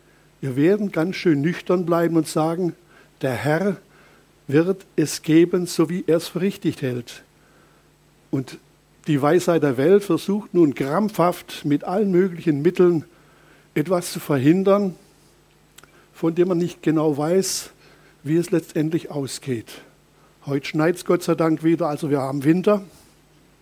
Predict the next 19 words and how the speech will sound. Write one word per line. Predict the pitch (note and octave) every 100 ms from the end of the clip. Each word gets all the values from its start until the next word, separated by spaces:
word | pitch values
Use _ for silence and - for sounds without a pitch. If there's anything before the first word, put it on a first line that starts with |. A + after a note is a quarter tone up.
| _ _ _ _ _ - - _ _ _ _ _ _ _ _ _ - _ _ _ _ _ - -
Aber | E3 D#3+ C3+ - - _ _ - - _ _ -
wenn | E3+
ihr | E3
an | F3
Oktober | D#3 - E3 F3+ F#3+
denkt, | F#3 G#3 G3+ - - - -
mit | D#3 D#3
den | D#3
Sommertemperaturen, | - E3+ F#3 F3+ F#3 F3+ F#3 F#3+ F#3 F#3 F#3+ - - - - - _ _ _ _ _
wunderschön, | - C#3+ F3 F3 - D#3+ E3
ich | C3
hab's | C#3+ D3+ -
genossen, | D3 C3+ D#3+ F3 E3 A#2+
diese | D3+ B2+ B2+
Wärme | B2+ D3+ E3
bis | D3+ C#3 -
zum | D#3 C#3
Schluss. | E3 F#3+ - - - _ _ - _ _ -
Aber | C3 C#3+ C#3+